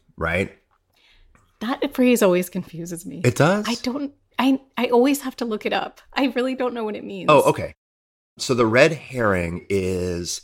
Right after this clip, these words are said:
Speaker 1: the,
Speaker 2: Is
Speaker 1: you
Speaker 2: it
Speaker 1: know
Speaker 2: like
Speaker 1: when
Speaker 2: the
Speaker 1: you read it.
Speaker 2: scapegoat, kind of?
Speaker 1: No,
Speaker 2: No.
Speaker 1: it's not really the scapegoat necessarily. It's a little bit different. So, you know, when you read a thriller or you watch a thriller and it's too early in the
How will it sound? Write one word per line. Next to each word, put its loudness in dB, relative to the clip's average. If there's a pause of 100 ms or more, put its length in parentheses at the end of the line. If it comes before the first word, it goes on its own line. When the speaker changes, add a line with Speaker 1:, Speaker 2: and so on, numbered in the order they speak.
(220)
Speaker 1:
the, 0 (220)
Speaker 2:
Is -8
Speaker 1:
you 0
Speaker 2:
it 0
Speaker 1:
know 6
Speaker 2:
like 6
Speaker 1:
when 4
Speaker 2:
the 0
Speaker 1:
you 0
read 2
it. 0
Speaker 2:
scapegoat, -4 (120)
kind -14
of? -4
Speaker 1:
No, 6
Speaker 2:
No. 4
Speaker 1:
it's -2
not 2
really 4
the -6
scapegoat 2
necessarily. -4
It's -14
a -4
little -4
bit -8
different. -10 (440)
So, 6
you 2
know, 4
when 2
you 0
read -2 (100)
a -6
thriller -8 (180)
or 4
you 0
watch 0
a -2
thriller -10 (560)
and 0
it's -8
too 4
early 6
in -4
the -2